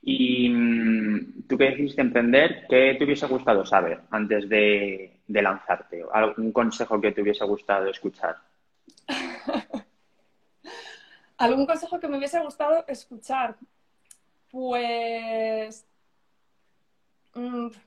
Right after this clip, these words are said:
Speaker 2: varias cosas a lo mejor.
Speaker 1: <laughs>
Speaker 2: Yo creo que si lo tuviera que volver a hacer desde el principio,
Speaker 1: ¿Mm?
Speaker 2: es verdad que a mí me gustaba mucho la fotografía y tengo una cámara buena y cuando hago viajes y tal me gusta hacer fotos, pero creo que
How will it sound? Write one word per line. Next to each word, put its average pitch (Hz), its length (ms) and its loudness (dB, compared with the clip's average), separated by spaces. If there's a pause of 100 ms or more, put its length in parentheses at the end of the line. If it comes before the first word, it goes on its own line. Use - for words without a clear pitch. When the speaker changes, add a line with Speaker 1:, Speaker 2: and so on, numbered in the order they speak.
Speaker 2:
varias 285 340 0
cosas 269 320 -2
a 320 80 6
lo 294 100 0
mejor. 302 520 -4
Speaker 1:
<laughs> - 1200 -14
Speaker 2:
Yo 262 220 -2
creo 311 180 2
que 320 80 -12
si 302 140 -12
lo 269 140 -8
tuviera 262 340 -8
que 311 140 -6
volver 285 280 -6
a 262 40 -10
hacer 254 200 -16
desde 247 180 -14
el 233 60 -12
principio, 277 760 -6 (380)
Speaker 1:
¿Mm? 226 100 -2
Speaker 2:
es 247 100 -2
verdad 285 180 0
que 277 60 -8
a 269 40 -4
mí 277 120 -6
me 302 80 -6
gustaba 285 320 -8
mucho 247 220 -10
la 233 100 -4
fotografía 233 500 -6
y 285 60 -12
tengo 240 200 -10
una 233 160 -10
cámara 214 260 -8
buena 285 400 -6
y 240 180 -10
cuando 220 260 -6
hago 214 140 -4
viajes 226 320 -6
y - 60 -20
tal 220 180 -8
me 208 80 -14
gusta 208 220 -18
hacer 220 140 -20
fotos, 294 380 -6 (520)
pero 254 220 2
creo 262 160 -4
que 285 720 0